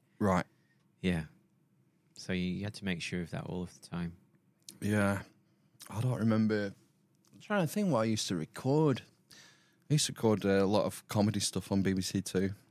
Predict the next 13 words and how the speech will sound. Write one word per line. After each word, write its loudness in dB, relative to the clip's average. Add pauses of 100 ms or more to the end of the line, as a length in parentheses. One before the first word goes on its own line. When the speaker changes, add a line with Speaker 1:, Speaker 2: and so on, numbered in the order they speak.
(800)
Speaker 2:
Did 6
Speaker 1:
Like, 2
Speaker 2:
you? 4 (640)
Speaker 1:
yeah, 4
Red 2
Dwarf 4
and -4 (1600)
Bot-, -2
Bottom, 0 (1900)
those -4
sorts -4
of -4
shows. 0